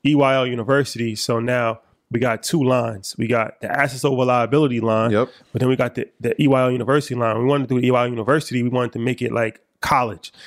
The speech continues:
Speaker 1: So we talk, we, you wanna talk about that as far as, like, how we did the,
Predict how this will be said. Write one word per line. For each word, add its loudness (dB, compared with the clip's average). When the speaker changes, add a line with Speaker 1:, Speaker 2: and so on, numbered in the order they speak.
Speaker 1:
So 0
we -2
talk, -2
we, -4
you 0
wanna 4
talk -2
about -2
that 2
as -6
far 2
as, 0
like, -2
how 0
we -4
did -2
the, 0